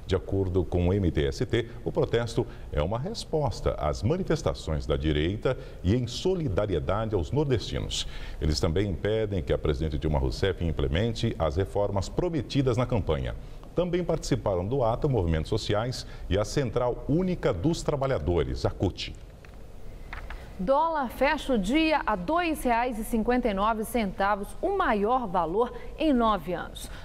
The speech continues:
Speaker 2: Durante a tarde, a moeda chegou a ultrapassar a barreira dos dois reais e sessenta centavos, mas recuou.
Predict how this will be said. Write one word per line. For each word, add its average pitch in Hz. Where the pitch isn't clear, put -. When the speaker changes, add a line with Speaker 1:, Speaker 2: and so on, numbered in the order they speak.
Speaker 2:
Durante 277
a 277
tarde, 277
a 226
moeda 208
chegou 240
a 247
ultrapassar 233
a 208
barreira 185
dos 208
dois 294
reais 220
e -
sessenta 311
centavos, 233
mas 440
recuou. 208